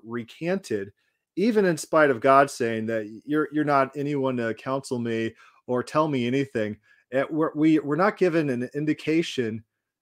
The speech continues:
considering if, if David Klein's reading is true, uh, we're not given a, an indication that he actually walked back those, even after being confronted by God. In fact, uh, Klein thinks that Job is defiant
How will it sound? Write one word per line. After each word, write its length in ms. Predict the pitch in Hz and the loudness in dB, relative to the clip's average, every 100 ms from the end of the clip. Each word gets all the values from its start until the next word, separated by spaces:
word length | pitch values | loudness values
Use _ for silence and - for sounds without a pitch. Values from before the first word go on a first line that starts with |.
| _ _ _ _ 113 - | _ _ _ _ -20 -8
considering 720 | 147 139 - 175 139 113 117 | -6 -2 2 4 4 2 -2
if, 240 | 123 - | -6 -6
if 140 | 110 104 _ | -8 -10 _
David 240 | 131 120 | -2 -2
Klein's 460 | - 131 127 127 117 | -4 -2 0 -2 -4
reading 280 | 117 110 104 | -4 -2 -4
is 120 | 104 | -6
true, 200 | - 110 - _ _ - | -4 -4 -6 _ _ -8
uh, 200 | 135 147 151 - | 2 4 2 -2
we're 220 | 147 170 | 6 8
not 220 | 160 175 | 8 8
given 220 | 175 156 151 | 6 2 0
a, 160 | 135 - | -2 -4
an 160 | 139 156 | -6 -4
indication 840 | 151 160 151 - 143 143 - 113 | -2 0 0 2 2 2 -2 -2
that 160 | 113 110 | -2 0
he 160 | 117 | 0
actually 460 | 117 127 - 127 110 | 0 0 -2 -2 0
walked 400 | 104 117 110 - | 2 0 0 -2
back 300 | 117 113 - | 0 0 -2
those, 280 | 95 85 87 | -10 -10 -10
even 280 | 123 131 127 | -4 -2 -2
after 280 | 117 117 113 | -4 -4 -6
being 220 | 113 110 | -4 -6
confronted 540 | 113 - - 104 101 | -10 -10 -8 -8 -8
by 160 | 87 92 | -8 -8
God. 300 | 110 104 95 - _ _ - | -2 -2 -2 -8 _ _ -8
In 120 | 135 | -8
fact, 380 | - 165 151 - 104 131 | 4 6 6 0 -12 -10
uh, 60 | 110 95 _ | -10 -14 _
Klein 460 | - - 170 180 185 | -8 2 4 4 0
thinks 580 | - 190 165 120 - - 107 | -2 0 0 -2 -10 -14 -4
that 240 | 127 107 | -2 -2
Job 320 | - 123 131 | -2 2 2
is 140 | 127 104 | 0 -2
defiant 640 | 113 - 123 127 107 87 | -8 -4 -2 -2 -4 -10